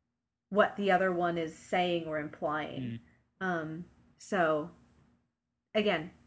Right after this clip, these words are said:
Speaker 1: kind of interesting, that theme, I think, in this episode.
Speaker 2: Very good. Very good.
Speaker 1: Okay.
Speaker 2: All right. Well, I guess,
Speaker 1: Should we
Speaker 2: I guess
Speaker 1: transition?
Speaker 2: we will move on.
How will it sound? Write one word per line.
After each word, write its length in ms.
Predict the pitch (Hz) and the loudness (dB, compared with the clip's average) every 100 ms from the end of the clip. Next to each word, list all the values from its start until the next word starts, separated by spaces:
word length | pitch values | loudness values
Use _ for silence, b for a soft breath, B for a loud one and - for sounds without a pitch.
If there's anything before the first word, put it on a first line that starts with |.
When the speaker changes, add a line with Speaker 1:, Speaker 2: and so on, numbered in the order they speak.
| _ - | _ -2
Speaker 1:
kind 220 | 240 226 | 2 4
of 140 | 208 | 2
interesting, 720 | 202 190 180 - 196 175 170 - _ _ _ _ _ _ _ _ _ _ _ _ | 0 -6 -8 -6 -4 -4 -6 -12 _ _ _ _ _ _ _ _ _ _ _ _
that 220 | 185 - - - | -4 -4 -8 -4
theme, 460 | 214 185 175 170 - | -2 0 -2 -6 -8
I 80 | 185 | -10
think, 400 | 180 165 147 - - - | -6 -8 -8 -16 -20 -12
in 60 | |
this 180 | 175 170 | -12 -10
episode. 460 | 170 175 - 165 170 - _ _ _ _ _ _ _ _ _ _ _ _ _ _ _ _ _ | -12 -14 -10 -10 -10 -16 _ _ _ _ _ _ _ _ _ _ _ _ _ _ _ _ _
Speaker 2:
Very 140 | 120 123 | -12 -10
good. 200 | 156 143 _ _ _ _ _ | -12 -14 _ _ _ _ _
Very 160 | 135 147 | -8 -8
good. 140 | 165 _ _ _ _ _ _ _ _ _ _ _ _ _ _ _ _ _ _ _ _ 202 | -10 _ _ _ _ _ _ _ _ _ _ _ _ _ _ _ _ _ _ _ _ -12
Speaker 1:
Okay. 260 | - 233 | 0 2
Speaker 2:
All 80 | 370 | 2
right. 260 | 135 170 - _ _ _ | -2 -6 -10 _ _ _
Well, 280 | 151 139 - _ _ _ _ _ _ _ _ _ _ _ _ _ _ - | 2 2 0 _ _ _ _ _ _ _ _ _ _ _ _ _ _ -8
I 100 | 127 | -4
guess, 220 | 117 104 | -4 -8
Speaker 1:
Should 200 | - 127 - | -12 -14 -2
we 60 | 208 | -2
Speaker 2:
I 20 | |
guess 40 | 202 | 2
Speaker 1:
transition? 480 | 202 139 151 160 | 2 6 6 6
Speaker 2:
we 80 | 151 | 4
will 160 | 139 139 | 4 4
move 180 | 139 135 | 4 2
on. 340 | 139 135 120 | 0 -2 -6